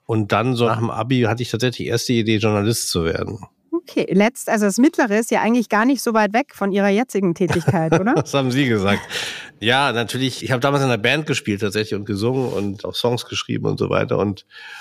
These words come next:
Speaker 1: hatte tatsächlich die Idee, dass ich Musik mache mein Leben lang und habe dann auch während des Studiums und Referendariats noch weiter eine Band gehabt und hatte dann tatsächlich, meine ganzen Mitmusiker in der Band waren Profis, das waren wirklich Profimusiker und die haben dann gesagt, du musst dich jetzt entscheiden, willst du Anwalt werden oder Jurist oder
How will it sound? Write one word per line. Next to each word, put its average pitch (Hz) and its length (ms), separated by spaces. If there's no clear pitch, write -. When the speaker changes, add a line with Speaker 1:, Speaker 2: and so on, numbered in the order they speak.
Speaker 1:
hatte 113 220
tatsächlich 104 420
die - 200
Idee, 101 240
dass 98 240
ich 95 300
Musik 98 340
mache 92 220
mein 85 180
Leben 87 220
lang 95 260
und 98 100
habe 98 120
dann 87 120
auch 92 160
während 98 240
des 92 320
Studiums 127 580
und 92 360
Referendariats 98 500
noch 87 100
weiter 92 200
eine 92 120
Band 90 280
gehabt 95 480
und 98 160
hatte 104 180
dann 98 160
tatsächlich, 101 580
meine 104 160
ganzen 107 340
Mitmusiker 104 640
in 92 80
der 98 100
Band 110 260
waren 98 160
Profis, 139 500
das 101 80
waren 110 140
wirklich 104 180
Profimusiker 92 680
und 104 80
die 107 100
haben 101 80
dann 104 80
gesagt, 98 180
du 107 60
musst 107 160
dich 110 80
jetzt 101 100
entscheiden, 101 580
willst - 240
du 92 180
Anwalt 110 360
werden 104 340
oder 90 140
Jurist 90 420
oder 87 340